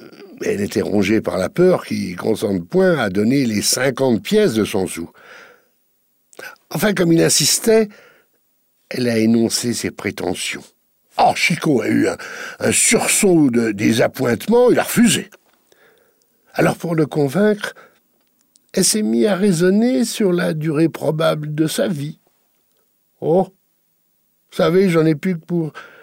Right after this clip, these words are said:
cinq, six ans à vivre, pour sûr. Me v'là sur mes septante-trois, pas vaillante avec ça. L'autre soir, je crûme que j'allais passer. Il me semblait qu'on me vidait le corps.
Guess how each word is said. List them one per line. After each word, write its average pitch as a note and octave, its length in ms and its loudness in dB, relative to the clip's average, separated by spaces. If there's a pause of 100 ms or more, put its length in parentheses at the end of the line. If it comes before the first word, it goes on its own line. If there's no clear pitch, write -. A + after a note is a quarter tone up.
(100)
cinq, E3+ 400 -2
six D#3+ 300 0
ans E3 400 2 (420)
à F3+ 160 0
vivre, B2+ 400 0
pour - 260 -10
sûr. B2 680 -2 (760)
Me E3 140 4
v'là D3+ 300 4
sur C#3 280 -2
mes D3 160 2
septante-trois, E3+ 1000 0 (140)
pas C#3 160 2
vaillante E3+ 500 0
avec A3 300 2
ça. C4 340 -2 (960)
L'autre F3 240 4
soir, A2 680 2 (480)
je D3 200 2
crûme C3+ 580 2
que D3+ 120 4
j'allais A#2+ 300 4
passer. A2 560 0 (1120)
Il A#3 60 4
me F3 60 4
semblait F3+ 360 4
qu'on F3+ 180 2
me D3 180 2
vidait E3+ 340 2
le D3 140 -4
corps. A#2+ 400 4